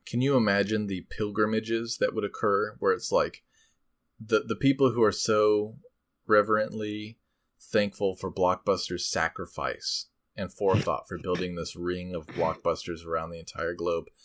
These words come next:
that they would s-, they would start at one section, maybe the comedy section, and wander the entire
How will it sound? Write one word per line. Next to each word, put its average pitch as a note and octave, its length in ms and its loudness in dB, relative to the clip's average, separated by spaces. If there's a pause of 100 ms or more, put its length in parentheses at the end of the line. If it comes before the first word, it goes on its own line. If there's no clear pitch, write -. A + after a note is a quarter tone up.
(300)
that F#2 140 0
they G#2 120 4
would F#2+ 160 0
s-, - 260 -4
they A2 100 2
would F#2+ 160 0
start B2 560 2
at G2 100 -8
one G2+ 180 2
section, F2+ 460 -2
maybe F#2+ 200 -2
the F2+ 100 -6
comedy F2 440 0
section, D2+ 580 -6 (540)
and G2 200 -6
wander G#2 320 4
the G2 140 -2
entire A2 800 0